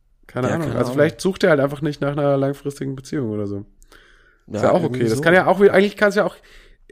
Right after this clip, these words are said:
Speaker 1: ich hab, ich war kurz, dachte ich, ich dachte kurz, ja, das judge ich jetzt. Kurz dachte ich mir,
Speaker 2: <laughs>
Speaker 1: da, da erhebe ich jetzt meinen moralischen
Speaker 2: Ja.
Speaker 1: Zeigefinger darüber. Und weißt du was?
Speaker 2: Ja.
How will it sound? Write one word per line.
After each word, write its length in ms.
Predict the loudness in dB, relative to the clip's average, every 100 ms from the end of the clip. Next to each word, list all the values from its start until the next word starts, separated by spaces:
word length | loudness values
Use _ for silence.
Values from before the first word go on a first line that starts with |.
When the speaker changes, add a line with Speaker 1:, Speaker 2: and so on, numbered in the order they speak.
| -16
Speaker 1:
ich 180 | -10 -4
hab, 160 | -4
ich 100 | -4
war 160 | -4 -4
kurz, 280 | -2 -4 -4
dachte 280 | -10 -10 -16
ich, 60 |
ich 60 | -6
dachte 240 | -6 -6 -8
kurz, 360 | -2 -2 -2 _ _ _ -4
ja, 160 | 0
das 160 | 0 0
judge 300 | 0 0 0
ich 140 | -6 -6
jetzt. 440 | -10 -10 -16 -18 _
Kurz 220 | 0 0 2
dachte 240 | 2 4
ich 80 | 4
mir, 160 | 6 4 6
Speaker 2:
<laughs> 200 | 2 4
Speaker 1:
da, 280 | 4 6 6
da 320 | 4 4 4 4
erhebe 360 | 4 4 2
ich 80 | -2
jetzt 200 | -8 -4
meinen 220 | -2 -2
moralischen 600 | -2 0 0 -2 -6 -16 -14
Speaker 2:
Ja. 80 | -2
Speaker 1:
Zeigefinger 540 | 0 0 -2 -8 -8 -6
darüber. 400 | -6 -4 -4 -6 -16 -20 -4
Und 100 | 0
weißt 200 | 2 2
du 20 |
was? 260 | 2 2
Speaker 2:
Ja. 40 | 0